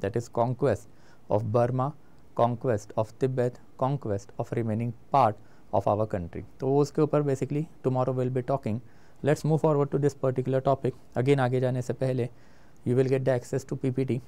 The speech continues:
in this particular Telegram channel of ours, that is C S C with Sainil Nagre। And if you are having any doubt, then obviously you can ask it to me on the Instagram channel of mine। So let's move forward कि अब conquest of Sindh जो है इसके ऊपर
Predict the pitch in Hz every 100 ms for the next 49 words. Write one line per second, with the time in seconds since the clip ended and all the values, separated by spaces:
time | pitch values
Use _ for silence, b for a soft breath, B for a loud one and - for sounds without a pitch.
0 | - - 110 120 - 117 113 113 117 113
1 | 117 123 131 131 127 120 123 - 120 135
2 | - 110 120 - 123 123 - 123 123 -
3 | 113 120 120 131 117 107 B B B B
4 | B - 120 139 180 175 151 156 147 147
5 | 143 127 110 - 120 131 123 131 - 131
6 | 120 123 113 113 - 127 127 123 113 -
7 | 110 110 110 110 - - 123 - 123 107
8 | 104 98 90 90 - - - - B B
9 | B B - 160 147 - 175 208 202 165
10 | 123 120 - - - 143 - 131 135 -
11 | 180 - 190 - 160 156 147 120 107 120
12 | 120 - 113 127